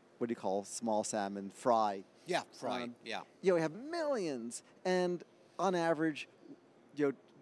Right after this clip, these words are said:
Speaker 1: two survive per female, on average over the period of time, and most of them die because, and not 'cause of any, any deficiency, but in certain times and certain places, the environment can handle it or not,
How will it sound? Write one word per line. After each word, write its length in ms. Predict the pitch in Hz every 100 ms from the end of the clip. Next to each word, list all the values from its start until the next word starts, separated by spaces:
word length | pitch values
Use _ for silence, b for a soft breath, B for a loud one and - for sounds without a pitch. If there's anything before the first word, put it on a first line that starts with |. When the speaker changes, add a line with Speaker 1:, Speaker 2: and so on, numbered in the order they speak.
| -
Speaker 1:
two 260 | - 180 185
survive 600 | - 165 143 135 139 -
per 140 | -
female, 480 | 139 131 117 104 65 - - _ -
on 140 | 135 135
average 400 | 131 120 123 120
over 160 | 120 113
the 80 |
period 380 | 120 - 127 113
of 100 | 110
time, 240 | 117 110 110
and 80 |
most 160 | 123 143
of 20 | -
them 120 | 135
die 440 | 131 120 120 120 - B B B _ - 156
because, 440 | 151 - 147 143 143
and 100 | 160
not 160 | 214 220
'cause 140 | 175
of 140 | 156 139
any, 200 | 151 135 -
any 220 | 160 143 131 - -
deficiency, 600 | 135 233 240 233 - 120
but 220 | 139 135 - B B B - - - - -
in 180 | 175 143
certain 320 | 135 170 170 156
times 380 | - 147 147 151
and 80 | 143
certain 240 | - 143
places, 400 | - 226 - 135
the 100 | 127
environment 400 | 127 113 117 120
can 100 | -
handle 300 | 117 107 104
it 80 | 120
or 60 | 147
not, 180 | 214